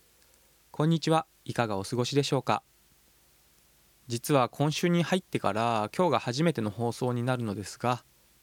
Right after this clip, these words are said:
少しポッドキャストをサボってしまいました。というのも、本業の方が忙しくて、そちらに集中しようと決めて、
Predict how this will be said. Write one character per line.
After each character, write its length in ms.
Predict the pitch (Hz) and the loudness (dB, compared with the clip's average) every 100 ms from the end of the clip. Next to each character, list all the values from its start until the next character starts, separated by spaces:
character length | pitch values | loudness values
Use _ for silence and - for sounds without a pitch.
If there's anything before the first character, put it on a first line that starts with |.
| - | -18
少 240 | - 180 | 0 2
し 120 | 175 131 | 2 0
ポ 100 | 120 | -2
ッ 80 | - | -2
ド 80 | 151 | 0
キ 120 | 170 | 0
ャ 20 | |
ス 120 | 151 | 0
ト 100 | 147 | 0
を 40 | 131 | 0
サ 140 | 127 | 0
ボ 120 | 123 | 0
っ 60 | 160 | -2
て 360 | - 165 180 | 0 2 2
し 120 | 180 135 | 2 0
ま 80 | |
い 60 | 113 | 0
ま 100 | 107 | 0
し 120 | 104 | -2
た。 160 | - - _ _ _ _ _ _ - - _ _ - | -4 -6 _ _ _ _ _ _ -20 -20 _ _ -2
と 120 | 170 | 2
い 100 | 202 | 4
う 40 | |
の 100 | 196 | 4
も、 340 | 123 131 120 98 | 4 4 2 0
本 160 | 139 175 | 0 2
業 160 | 185 | 4
の 100 | 185 | 2
方 140 | 180 202 | 2 4
が 100 | 120 | 2
忙 300 | - 123 123 | 2 0 0
し 100 | - | -4
く 120 | - | -6
て、 480 | - 110 104 98 98 | -2 0 0 -4 -10
そ 180 | - 107 | -10 -8
ち 140 | - | -2
ら 120 | 123 | 0
に 100 | 135 | 0
集 240 | 135 147 147 | 0 0 0
中 180 | 156 151 | 0 0
し 160 | - | 2
よ 100 | 165 | 2
う 20 | 156 | 0
と 100 | 127 | -2
決 100 | 123 | -2
め 120 | 123 | 0
て、 240 | - 151 | 2 0